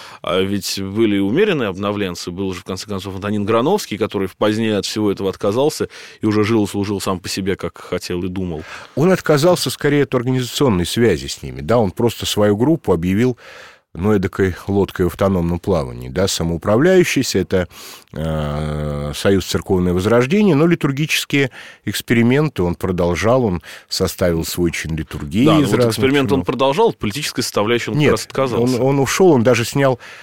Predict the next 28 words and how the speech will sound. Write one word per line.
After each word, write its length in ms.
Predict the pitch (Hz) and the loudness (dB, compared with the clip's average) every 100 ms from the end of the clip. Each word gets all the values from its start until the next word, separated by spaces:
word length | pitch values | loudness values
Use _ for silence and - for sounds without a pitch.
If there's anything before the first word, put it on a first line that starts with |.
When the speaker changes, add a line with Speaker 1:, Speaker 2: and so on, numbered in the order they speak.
| - | -16
Speaker 2:
э, 440 | - 87 85 80 78 76 73 78 85 | -4 0 2 0 -2 -6 -16 -14 -10
с 40 | |
себя 300 | - 104 113 | -4 2 4
достоинство 600 | 107 110 - 113 95 - | 4 2 4 2 2 2
митрополита, 640 | 107 101 110 110 120 139 107 | 2 2 0 2 2 2 0
вернувшись 500 | 92 98 92 - - | 0 0 -2 -6 -4
в 40 | |
епископы, 600 | 95 82 120 - - - | -2 0 -2 -2 -6 -4
подражая 520 | 87 80 80 78 87 82 | -6 -4 -2 -2 0 -2
древней 340 | 78 76 69 | -2 -4 -6
церкви. 480 | - - _ - _ _ _ - | -10 -16 _ -20 _ _ _ -14
Speaker 1:
Мгм. 140 | 123 110 | -8 -6
Speaker 2:
Вот 140 | 101 | -2
его 140 | 101 104 | 2 4
возмущали 800 | 107 101 117 - 117 95 85 - - - - | 4 4 2 4 2 2 0 -6 -12 -20 -12
женатые 640 | 78 82 98 90 82 82 | -6 0 2 2 0 -2
архиереи, 720 | 80 - 107 123 156 147 123 98 | -2 0 0 4 4 4 4 2
он, 480 | 85 82 80 76 | 0 -2 -4 -6
э, 400 | 71 71 67 67 76 | -8 -8 -8 -8 -8
отстаивал 520 | - - 98 78 78 | -8 0 2 2 -2
монашество, 800 | 85 90 117 135 - - 104 95 - - - - _ | 0 2 2 2 -2 -4 -4 -4 -6 -20 -20 -20 _
э, 160 | - 78 _ | -20 -20 _
как 300 | 78 73 - | -10 -10 -10
вот 140 | 73 - - | -12 -10 -8
институт 640 | 78 - - - 117 - | -8 -8 -10 -2 -2 -2
и 20 | |
как 260 | - 82 - | -6 -4 -4
идеал. 320 | 73 78 - | -6 -6 -10